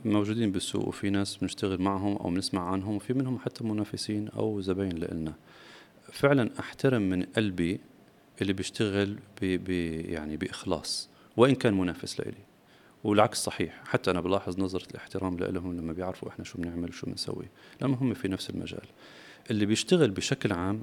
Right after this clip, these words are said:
عنده القدرة أكتر على إنه يقدر قيمة العمل عند الآخرين. أما اللي، اللي سامح لنفسه، على قولتك اللي هي الهزيمة النفسية، من مبدأ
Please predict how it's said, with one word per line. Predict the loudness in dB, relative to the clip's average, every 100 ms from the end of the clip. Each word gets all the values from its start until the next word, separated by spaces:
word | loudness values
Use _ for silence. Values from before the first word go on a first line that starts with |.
| -4
عنده | 2 4 4 2
القدرة | 0 0 2 0 0
أكتر | -2 0 0
على | 4 2
إنه | 2 2 0
يقدر | 0 0 0 2 2 4 2 -4 -2
قيمة | 0 2 2
العمل | 0 0 0 0
عند | -2 -4
الآخرين. | -4 -4 -4 -6 -6 -10 -18 -20 -20 -20 -20 -6 2
أما | 4
اللي، | 4 2 4 4 4 2 -2 -2
اللي | -2
سامح | 2 2 2 0 0
لنفسه، | 2 0 -2 -10 -6
على | 0 2
قولتك | 2 0 -6
اللي | -6 -2
هي | -2 -2 -4 -10
الهزيمة | -10 -6 -2 0
النفسية، | 0 -4 -6 -6 -6 -8 -16 -20 -20 -6
من | 0 4 4
مبدأ | 2 0